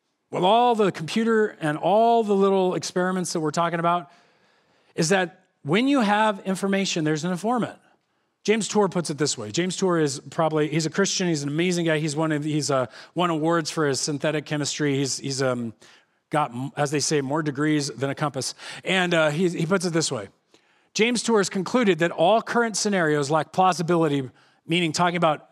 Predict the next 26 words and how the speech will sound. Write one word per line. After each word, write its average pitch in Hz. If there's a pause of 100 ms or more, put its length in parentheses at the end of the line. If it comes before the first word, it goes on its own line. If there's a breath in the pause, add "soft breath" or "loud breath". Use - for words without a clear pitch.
um, 131
li-, 147
uh, 135
any 185
kind 190
of 175
experiment 170
with 139
chemical 196 (500 soft breath)
evolution, 165 (220 soft breath)
they 160
lack 170
plausibility 175
precisely 190
because 180
they 175
depend 170
on 156
intelligently 196
purified 180
chemical 147
reagents, 135 (320 soft breath)
intelligently 202
designed 175
chemical 175
recipes, 127